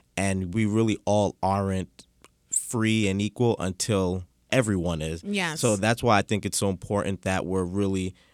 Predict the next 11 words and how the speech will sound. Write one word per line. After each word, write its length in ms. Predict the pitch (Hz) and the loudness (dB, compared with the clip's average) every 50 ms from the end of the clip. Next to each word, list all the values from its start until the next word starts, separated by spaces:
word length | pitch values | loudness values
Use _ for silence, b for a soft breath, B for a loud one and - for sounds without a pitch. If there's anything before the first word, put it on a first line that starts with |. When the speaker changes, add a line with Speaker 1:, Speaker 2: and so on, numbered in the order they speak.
| b b b | b b b
Speaker 1:
working 580 | 92 92 104 107 107 101 - - 101 95 98 92 | -6 -2 0 0 0 0 0 -2 -2 -2 -2 -4
to 420 | - - 107 98 95 92 90 90 b b b b b b b b b - 107 104 | -4 -4 -2 0 0 0 -2 -4 b b b b b b b b b -12 -4 2
get 160 | 113 113 95 | 2 4 4
rid 160 | 107 110 107 | 4 2 2
of 100 | 104 98 | 2 2
this 180 | 92 107 95 85 | 0 0 0 -2
disproportionate 1120 | - - 107 95 - - - 95 - - 113 104 101 - - 107 98 95 98 95 92 - - _ - | -2 -2 -2 -2 -2 -4 -8 -8 -6 -2 -2 -2 0 -2 -2 -2 -2 0 0 0 -2 -2 -6 _ -8
prison 380 | - 113 104 87 98 101 98 101 | -4 -4 -4 -2 -4 -4 -4 -4
industrial 540 | 82 90 90 85 98 92 - - 107 95 92 | -6 -6 -4 -4 -4 -4 -4 -4 -4 -4 -4
complex 680 | - - 98 92 87 82 - - 95 87 85 - - - - | -4 -4 -4 -4 -4 -4 -6 -6 -4 -4 -6 -6 -10 -12 -8
and 300 | - 92 92 90 87 | -8 -6 -6 -6 -6